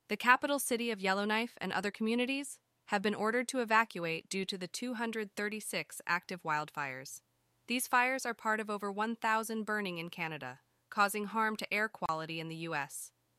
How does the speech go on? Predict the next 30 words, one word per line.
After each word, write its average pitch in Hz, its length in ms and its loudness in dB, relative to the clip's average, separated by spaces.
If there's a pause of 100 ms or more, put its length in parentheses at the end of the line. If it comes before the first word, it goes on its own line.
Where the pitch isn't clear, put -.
(320)
As 208 140 0
the 233 100 0
fire 277 340 6
approaches, 226 760 -4
officials 247 440 -2
have 214 160 -4
warned 214 340 0
of 185 120 -10
critical 226 360 -4
days 196 320 -2
ahead 175 320 -4
with 170 220 -6
unfavorable 180 720 -2
winds 165 340 -4
pushing 170 340 -8
towards 160 360 -8
Yellowknife. 156 500 -6 (640)
Canadian 233 440 0
Prime 202 260 -2
Minister 190 440 -6
Justin 185 440 -6
Trudeau 180 540 -4 (140)
met 196 180 -2
with 202 140 -8
officials 185 500 -6
to - 140 -10
discuss 180 420 -6
potential 196 560 -8
infrastructure 170 600 -8
damage. 147 560 -10